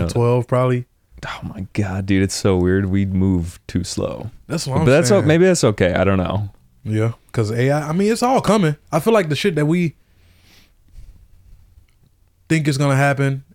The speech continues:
Speaker 1: it's always in our minds, so we subconsciously move towards that.
Speaker 2: Mm-hmm.
Speaker 1: You know what I'm saying? Like,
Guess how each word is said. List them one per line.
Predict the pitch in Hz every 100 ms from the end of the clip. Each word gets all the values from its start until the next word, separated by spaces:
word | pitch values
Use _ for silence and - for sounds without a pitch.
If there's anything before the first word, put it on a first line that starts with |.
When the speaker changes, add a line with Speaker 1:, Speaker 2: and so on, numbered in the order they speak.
| -
Speaker 1:
it's | 117
always | 131 127 131 120
in | 120
our | 107
minds, | 117 123 120 117
so | - 113 101
we | 104 110
subconsciously | - 110 - 107 95 104 98
move | 98 104 101
towards | - 104 95 87
that. | 95 98 _ _ _ _ -
Speaker 2:
Mm-hmm. | 104 95 87 90 -
Speaker 1:
You | 131
know | 139
what | 131
I'm | 123
saying? | 139 123 117
Like, | 107 95